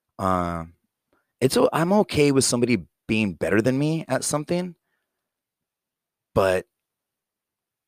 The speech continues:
I feel like, "Give me enough time and I'll figure it out. And next time I will win. I will at least come close."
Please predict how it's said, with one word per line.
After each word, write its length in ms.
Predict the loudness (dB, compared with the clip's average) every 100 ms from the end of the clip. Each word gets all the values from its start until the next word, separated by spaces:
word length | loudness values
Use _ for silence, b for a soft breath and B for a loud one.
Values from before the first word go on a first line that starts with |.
| _ _ _ -6
I 120 | -6
feel 720 | -8 -16 -6 2 4 4 2
like, 640 | 0 -2 -4 -8 -18 -20 _ _ _ _ _ -18 -2
"Give 220 | 2 2
me 160 | 2
enough 320 | 0 0 0 -2
time 320 | -6 -4 -4
and 100 | -6
I'll 120 | -8 -10
figure 460 | -12 -12 -6 -4
it 80 | -2
out. 260 | -4 -6 -12 _
And 200 | -8 -2
next 200 | -2 -2
time 220 | -2 -2 0
I 140 | -2
will 300 | 2 2 2
win. 320 | -2 -8 -16 _ _ _ _ _ _ _ _ _ _ _
I 140 | -2
will 540 | 2 6 6 6 4 2 _ _
at 200 | -6 -4
least 760 | 0 2 4 2 0 -6 -14 -16 _ -10
come 180 | -10
close." 520 | -6 -4 -4 -6 -8